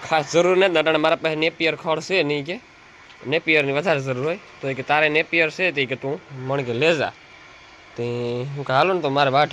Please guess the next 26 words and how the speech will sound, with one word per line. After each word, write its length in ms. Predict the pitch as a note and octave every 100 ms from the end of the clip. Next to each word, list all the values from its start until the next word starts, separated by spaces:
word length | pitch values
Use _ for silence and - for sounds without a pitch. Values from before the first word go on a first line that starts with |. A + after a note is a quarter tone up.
| D#3+ C3+ C3
પૂરો 180 | D#3
થાય 180 | C#3 D3+
ત્યાં 180 | C3+ C3+
સુધી 240 | C3+ D3+ G3+ - C3
લઈ 160 | D#3
જા." 140 | A#2 F#2 A2+ - - - - - - C#3+
ને 60 |
ઓલું 200 | E3 E3
ગાડલું 360 | E3 F#3 F#3+ G3+
છે 40 |
ને, 120 | A#3+
જો 60 | G#3+
આ 100 | G3
પાથરે 360 | F3+ G3 F#3 D3
દીધું. 260 | D3 G3 - - - - - - - - -
તે 200 | D3 C#3
લુગડું 380 | C#3 F3 E3+ D3+
પાથરવાની 440 | D#3 D3+ D3 C#3 C3
કંઈ 180 | E3 A3 -
ઉપાધિ 400 | D#3+ E3+ A#2+ G#2
નહીં, 160 | G#2+ - A#2+ - - - - - - - C#3
નકર 180 | D3
આ 60 | D3
લુગડું 340 | D3+ E3+ D3
પાથરવું 360 | B2 A#2+ B2+ A2+
પડે. 140 | C3